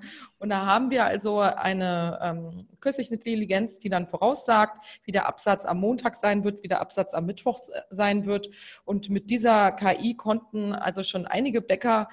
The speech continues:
ähm, ihre Wegwerfquoten wahnsinnig, äh, verkleinern. Ich hab, ähm, in dem einen Beispiel gesehen, äh, um zwanzig Prozent, glaub ich, äh, konnte das, äh, verringert werden. Also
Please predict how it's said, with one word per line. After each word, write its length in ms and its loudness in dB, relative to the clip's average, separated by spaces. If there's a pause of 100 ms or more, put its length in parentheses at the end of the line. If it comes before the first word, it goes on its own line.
(340)
ähm, 360 0
ihre 440 2
Wegwerfquoten 1120 2
wahnsinnig, 760 2
äh, 160 4
verkleinern. 600 4
Ich 140 -8
hab, 240 -6
ähm, 500 -2
in 80 -2
dem 120 -2
einen 180 -4
Beispiel 340 -2
gesehen, 400 -4 (360)
äh, 200 2
um 480 -2 (100)
zwanzig 440 0
Prozent, 520 -2
glaub 300 2
ich, 200 -8
äh, 200 -2
konnte 280 -6
das, 280 -6
äh, 120 -4
verringert 380 0
werden. 180 2
Also 220 -4